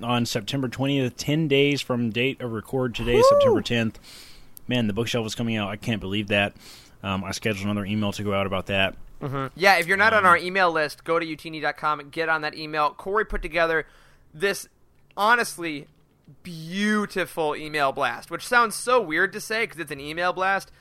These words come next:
Speaker 1: Yeah.
Speaker 2: but the formatting of it was gorgeous. You get a little sneak peek at what the bookshelf
Speaker 1: Yeah.
Speaker 2: is gonna look like.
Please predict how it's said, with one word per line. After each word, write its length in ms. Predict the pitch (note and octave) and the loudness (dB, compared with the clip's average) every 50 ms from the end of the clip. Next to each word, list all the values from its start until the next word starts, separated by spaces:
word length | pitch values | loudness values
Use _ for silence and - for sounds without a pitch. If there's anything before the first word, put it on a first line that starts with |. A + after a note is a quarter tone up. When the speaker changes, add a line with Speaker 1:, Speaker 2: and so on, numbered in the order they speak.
| - - - - - | -20 -20 -20 -20 -10
Speaker 1:
Yeah. 120 | A3 - | -2 2
Speaker 2:
but 180 | C#4 C4+ A3+ - | 2 2 2 2
the 100 | F#3 E3+ | -2 -2
formatting 600 | - - F#3+ G3+ A3 A3 A3 G#3+ G#3+ G#3+ G3+ G3+ | -2 -2 -2 0 0 2 0 0 0 0 0 0
of 140 | G3 F3+ G3+ | -2 -2 -2
it 60 | G#3 | -4
was 140 | F#3 E3 C#3+ | -8 -10 -14
gorgeous. 600 | B2 - - E3+ F3 F3+ F#3 E3 F#3+ F#3 - - | -14 -12 -8 -4 -2 -2 -2 -2 -4 -8 -8 -6
You 60 | E3 | -2
get 100 | D#3+ E3+ | 0 0
a 20 | E3 | 0
little 180 | D#3+ E3+ E3+ | 0 -2 -4
sneak 340 | D#3 - - D#3+ D#3+ D#3 - | -6 -10 -10 -12 -12 -12 -10
peek 180 | - E3 E3 D3+ | -8 -8 -6 -4
at 60 | E3 | -4
what 100 | D3+ B2+ | -6 -6
the 60 | C3 | -6
bookshelf 500 | B2 D3+ D3+ - - E3 D#3 D3+ C#3+ - - | -6 -8 -8 -6 -4 -4 -4 -4 -4 -6 -14
Speaker 1:
Yeah. 120 | A2 G2+ | -12 -10
Speaker 2:
is 80 | G2 F#2+ | -8 -6
gonna 160 | D3+ C#3+ C#3 C#3+ | -6 -6 -6 -4
look 280 | D3+ F3 F#3+ F#3+ - | 0 -2 -2 0 0
like. 340 | G3 F#3 F#3 F3+ - - | 0 0 0 0 -4 -14